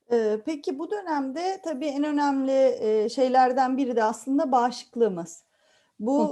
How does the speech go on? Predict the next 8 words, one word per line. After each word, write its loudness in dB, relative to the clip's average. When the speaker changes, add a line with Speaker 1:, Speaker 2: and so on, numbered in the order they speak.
Speaker 2:
hı. 6
Speaker 1:
eee, 4
bağışıklığı 2
kuvvetli -4
tutmak -10
için -6
bu -6
dönemde, 0